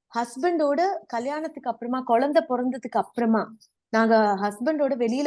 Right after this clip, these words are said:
போனதே கிடையாது மேடம், பிள்ளைகளோட மட்டும்தான் நாங்க வெளியில போயிருக்கோம், நானும் என் ஹஸ்பண்டும் தனியாலாம் நாங்க போனதே கிடையாது, அது எப்படி போறது பிள்ளைகளை விட்டுட்டு?"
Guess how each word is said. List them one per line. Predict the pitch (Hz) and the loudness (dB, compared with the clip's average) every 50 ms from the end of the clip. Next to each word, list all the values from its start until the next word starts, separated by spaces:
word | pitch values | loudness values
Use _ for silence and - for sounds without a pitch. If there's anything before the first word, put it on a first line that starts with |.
| 294 - | -2 -2
போனதே | - 240 247 262 277 285 294 247 294 302 | -2 -2 -2 -2 0 -2 -2 -2 -2 -4
கிடையாது | 302 - 262 220 208 214 220 214 208 202 | -4 -6 -8 -6 -4 -4 -4 -4 -6 -8
மேடம், | 196 190 185 190 190 196 190 - _ _ _ - | -10 -8 -6 -6 -8 -8 -10 -14 _ _ _ -2
பிள்ளைகளோட | 226 240 247 262 254 240 226 214 | 0 0 2 2 2 2 2 2
மட்டும்தான் | 202 214 220 214 - 302 285 294 311 339 | 0 -2 -2 -2 -2 -2 0 0 0 0
நாங்க | 339 320 285 247 214 202 | 0 -2 -2 -2 -4 -2
வெளியில | 196 190 196 220 226 220 214 - | -4 -4 -4 -6 -6 -6 -6 -6
போயிருக்கோம், | 202 196 190 202 - - 190 190 - _ _ - - _ | -4 -6 -6 -4 -4 -4 -4 -4 -4 _ _ -20 -20 _
நானும் | - 196 208 226 254 285 277 | -2 0 2 2 2 2 2
என் | 302 269 247 | 0 0 0
ஹஸ்பண்டும் | 208 - - 240 240 269 254 | -2 -4 -4 -4 -4 -2 -2
தனியாலாம் | 220 185 226 254 269 262 254 269 | -2 -2 0 0 0 0 0 0
நாங்க | 269 262 240 208 190 - | 0 -2 -4 -6 -6 -4
போனதே | 202 214 220 226 208 240 247 | -4 -4 -2 -2 -2 -2 -2
கிடையாது, | 240 - 202 185 196 196 190 175 190 | -2 -2 -2 0 0 0 -2 -2 -4
அது | 180 170 175 165 - | -4 -6 -6 -8 -6
எப்படி | - 262 254 | -6 -6 -2
போறது | - 233 220 220 214 190 214 | 2 2 4 4 4 2 0
பிள்ளைகளை | 208 214 214 220 220 220 214 202 | -2 0 0 2 2 2 2 0
விட்டுட்டு?" | 208 202 - 208 - 220 208 208 | -4 -6 -8 -6 -4 -4 -4 -4